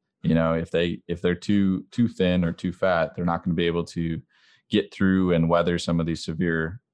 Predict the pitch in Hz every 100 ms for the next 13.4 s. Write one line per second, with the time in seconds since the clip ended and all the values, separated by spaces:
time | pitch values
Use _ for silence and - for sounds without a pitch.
0 | _ 85 82 82 78 80 - 90 92 90
1 | 80 - - _ _ _ _ _ - 87
2 | 82 82 - _ _ _ - 90 90 95
3 | 87 82 80 - 87 85 82 101 85 80
4 | 90 90 95 92 90 87 85 - 82 82
5 | 82 82 - - 85 85 85 85 85 -
6 | 85 85 85 87 85 80 80 - 85 78
7 | 87 85 82 82 82 87 - 85 80 85
8 | 80 80 - - 165 - 85 85 80 -
9 | _ - _ - 92 95 98 95 _ _
10 | _ _ _ - 80 82 82 82 - 82
11 | 80 - 85 82 76 80 - 80 - 78
12 | 80 78 - 80 78 85 - - 101 -
13 | 131 - 139 135